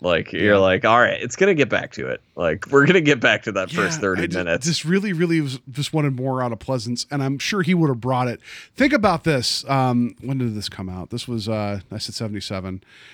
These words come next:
Speaker 1: Seventy-seven.
Speaker 2: Uh, yeah. Um, no, sorry, I was, I was getting this Monster Club confused 'cause Monster Club was the same year as Escape from New York. But either way, this is peak pres-, ple-, peak Pleasance, right? We wanted, we saw him in a wig.
Speaker 1: I,
Speaker 2: He walked
Speaker 1: I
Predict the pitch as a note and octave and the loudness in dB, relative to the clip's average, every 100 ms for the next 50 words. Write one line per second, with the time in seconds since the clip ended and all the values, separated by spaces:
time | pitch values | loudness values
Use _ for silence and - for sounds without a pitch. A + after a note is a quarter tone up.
0 | - A2 G#2 G#2 G#2 - - C#3 A#2+ G#2+ | -4 -4 -2 -4 -4 -8 -8 -4 -2 -4
1 | G2+ - _ A2+ A2 G#2+ A2 G2+ - _ | -6 -10 _ -10 -8 -6 -6 -8 -12 _
2 | - E3 B2 - - - - D#3 C3 C#3 | -2 0 0 -6 -20 -6 0 0 2 0
3 | C3+ B2 B2+ A2+ C3 B2 A2+ A#2 A2+ - | -2 -4 -6 -2 -2 -2 -2 -2 -2 -4
4 | A#2 A2+ G2 A2+ A2+ G#2+ B2 A#2 C3+ C#3+ | -6 -6 -8 -8 -6 -6 -4 -2 -2 -2
5 | - C3+ A2+ A2 A#2 C3 A2+ A2+ G#2 G#2 | -2 -4 -4 -6 -2 0 0 0 -4 -4
6 | A#2+ - G#2+ G2+ G2+ F2 - - C3+ - | -6 -4 -6 -4 -6 -8 -6 -2 -2 -2
7 | - - B3+ A#3 F#3 E3 B3+ D4+ - - | -14 -4 2 4 4 4 4 2 -2 0
8 | G#3 - - D#3 C#3 C#3 - - E3 D#3+ | 0 0 -2 0 0 -6 -18 -6 -2 -2
9 | - - _ - A#3 - - _ _ - | -4 -20 _ 2 4 2 -4 _ _ 2
10 | F3 A2 A#2 - - - D3+ D3+ E3 D#3+ | 2 2 -4 -6 -8 -2 2 2 2 2
11 | F3 G#3+ A3 F3 - - - F#3+ - B3 | 4 4 4 2 -4 -8 0 2 4 4
12 | A#3+ A3+ F#3+ D#3 F3+ F#3+ E3+ F#3+ - F#3+ | 4 4 4 6 6 6 4 2 4 4
13 | E3 F#3 | 2 2